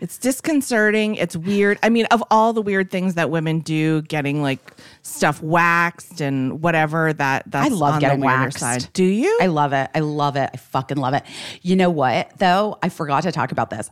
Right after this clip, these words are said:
Speaker 2: I had a terrible wax experience. I do not, guys, hit up that email if you know who I'm going to get waxed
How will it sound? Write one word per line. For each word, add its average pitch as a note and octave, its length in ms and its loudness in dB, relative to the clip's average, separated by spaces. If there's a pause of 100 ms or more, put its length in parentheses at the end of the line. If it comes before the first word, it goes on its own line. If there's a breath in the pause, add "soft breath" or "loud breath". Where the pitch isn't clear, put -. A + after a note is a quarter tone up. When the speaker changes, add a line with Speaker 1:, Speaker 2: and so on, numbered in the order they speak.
Speaker 2:
I D#3 80 2
had E3+ 320 -2
a F#3 240 2 (100)
terrible C#3 680 -6
wax - 360 -8
experience. C#3 680 -4
I F3+ 100 2
do G3+ 160 -4
not, D#3+ 340 2 (560 loud breath)
guys, G3+ 460 0
hit A#3 460 -2
up A#3 220 -2
that D#3+ 300 0
email E3 760 0
if D3+ 200 -4
you E3 400 0
know C#3+ 600 0 (100)
who F3+ 200 -2
I'm D#3 140 0
going C3 300 -2
to - 80 -8
get B2 140 -2
waxed - 500 -6